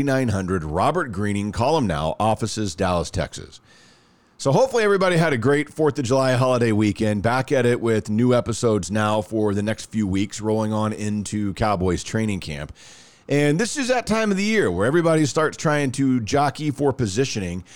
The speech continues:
It's kinda wild, man, because my fantasy football draft is coming up one month from today.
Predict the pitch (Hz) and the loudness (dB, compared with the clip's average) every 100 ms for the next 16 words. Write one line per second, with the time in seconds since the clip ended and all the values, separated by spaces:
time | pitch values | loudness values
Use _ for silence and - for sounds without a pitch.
0 | - - - - - 220 262 156 202 151 | -20 -20 -20 -18 -4 0 2 2 2 2
1 | 110 123 131 135 120 170 - 240 240 - | 2 2 2 2 2 0 0 0 0 0
2 | 120 190 139 117 95 113 - 107 - 139 | -2 -2 0 0 2 0 0 -6 -2 0
3 | 135 87 104 139 135 135 - 120 104 78 | 0 0 -2 0 0 -2 -2 -4 -2 -2
4 | 107 101 - | 0 0 -4